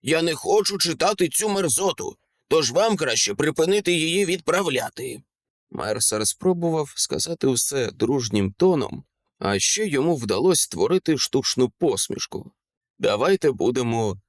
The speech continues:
логічними, містере Кебот. Це високоякісний журнал, який ви отримуєте задарма. І дозвольте зауважити, підписка коштує десять доларів на рік. Якщо вам пощастило стати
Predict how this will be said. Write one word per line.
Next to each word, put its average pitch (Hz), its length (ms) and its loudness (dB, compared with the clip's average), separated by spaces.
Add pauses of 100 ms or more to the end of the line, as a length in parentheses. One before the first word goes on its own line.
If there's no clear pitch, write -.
(200)
логічними, 143 800 0
містере - 460 -4
Кебот. - 460 -8 (440)
Це 135 320 2
високоякісний 110 1120 0
журнал, 107 580 0 (240)
який 104 400 2
ви 107 180 2
отримуєте 113 880 0
задарма. 110 680 -2 (400)
І 110 180 0
дозвольте 120 520 2
зауважити, 117 840 -4 (300)
підписка 123 640 2
коштує 120 500 2
десять 139 600 -2
доларів 117 540 2
на 101 240 -2
рік. - 400 -12 (420)
Якщо 107 540 0
вам 135 240 0
пощастило 120 800 0
стати 110 360 0